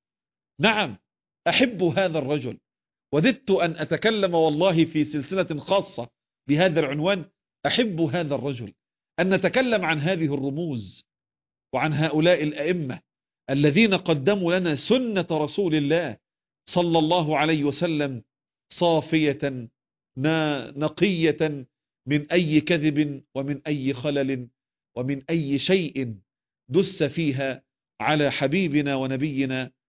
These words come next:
صلى الله عليه وآله وسلم. أيها الأحبة، بكل أسف انتهى وقتنا، لكن ما انتهى كلامنا عن ذلكم الإمام الفاضل العلم عبد الله بن المبارك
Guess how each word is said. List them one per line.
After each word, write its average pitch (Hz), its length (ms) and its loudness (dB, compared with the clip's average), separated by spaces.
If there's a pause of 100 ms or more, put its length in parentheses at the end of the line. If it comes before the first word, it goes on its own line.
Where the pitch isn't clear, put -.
(220)
صلى 151 300 0
الله 127 400 -4
عليه 120 340 -6
وآله 120 320 -6
وسلم. 107 500 -10
أيها 151 240 -2
الأحبة، 131 480 -6 (580)
بكل 135 340 -2
أسف 127 380 -4 (540)
انتهى 127 360 -6
وقتنا، 175 540 -6 (420)
لكن 131 560 -2 (540)
ما 165 80 0
انتهى 143 400 -2
كلامنا 123 720 -4 (520)
عن 117 380 -6 (460)
ذلكم 135 520 -2
الإمام 127 680 -6 (300)
الفاضل 120 760 -4 (160)
العلم 123 580 -6 (520)
عبد 127 260 -6
الله 135 320 -2
بن 117 120 -10
المبارك 117 680 -8